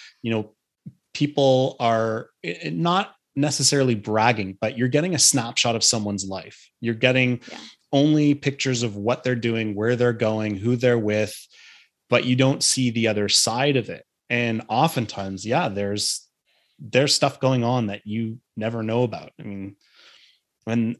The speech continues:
Speaker 1: and that's, that's fine. That's life. But a lot of people don't get that. And
Speaker 2: Yeah,
Speaker 1: I think
Speaker 2: and they
Speaker 1: with
Speaker 2: wouldn't
Speaker 1: kids,
Speaker 2: believe
Speaker 1: there's
Speaker 2: it, I
Speaker 1: also
Speaker 2: don't
Speaker 1: the
Speaker 2: think.
Speaker 1: competition between them in terms of the social circles.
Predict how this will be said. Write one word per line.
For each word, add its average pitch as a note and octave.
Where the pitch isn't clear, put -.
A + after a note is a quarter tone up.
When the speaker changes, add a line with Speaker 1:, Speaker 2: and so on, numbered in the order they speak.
Speaker 1:
and A2+
that's, -
that's G#2
fine. C#3
That's F2+
life. A#2+
But A2+
a A2+
lot A2+
of B2+
people B2+
don't G#2
get G2+
that. -
And F#2+
Speaker 2:
Yeah, D4+
Speaker 1:
I -
think A#2+
Speaker 2:
and C3
they A#2
Speaker 1:
with -
Speaker 2:
wouldn't G#4+
Speaker 1:
kids, -
Speaker 2:
believe A#2
Speaker 1:
there's A2+
Speaker 2:
it, -
I A#2
Speaker 1:
also B2
Speaker 2:
don't -
Speaker 1:
the A2
Speaker 2:
think. -
Speaker 1:
competition A2+
between C3
them G2+
in G2
terms A2+
of G#2
the G#2+
social A2+
circles. A2